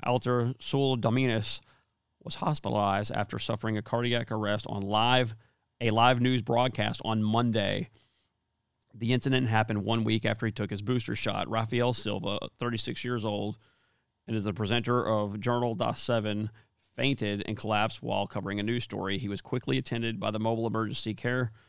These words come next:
service and taken to the nearest hospital. According to the report, he suffered five cardiac arrests on the way to the hospital. Silva has been admitted to the intensive care unit at Humanitas Hospital in Varginha since Monday.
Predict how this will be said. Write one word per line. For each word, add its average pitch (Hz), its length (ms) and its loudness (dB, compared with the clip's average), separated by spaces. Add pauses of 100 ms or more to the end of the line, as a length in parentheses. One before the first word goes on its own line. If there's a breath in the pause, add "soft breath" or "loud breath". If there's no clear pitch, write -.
(180 soft breath)
service 98 500 -2 (280 soft breath)
and 107 120 -6
taken 110 280 0
to 107 60 -2
the 104 60 -4
nearest 101 260 -2
hospital. 107 500 0
According 117 300 -2
to 127 60 0
the 127 80 -2
report, 110 280 -4
he 104 60 -2
suffered 101 340 -4
five 120 460 0
cardiac 117 460 0
arrests 107 360 0
on 101 80 -4
the 101 60 -4
way 98 160 -2
to 101 60 -6
the 98 80 -6
hospital. 117 520 0 (300 loud breath)
Silva 131 380 2
has 139 140 4
been 131 140 0
admitted 123 360 2
to - 80 -4
the 110 120 0
intensive 113 400 -4
care 127 220 0
unit 110 380 0
at 110 80 -2
Humanitas 113 440 0
Hospital 113 580 -2 (960 soft breath)
in 113 200 0
Varginha 120 480 0
since 110 300 -4
Monday. 101 680 0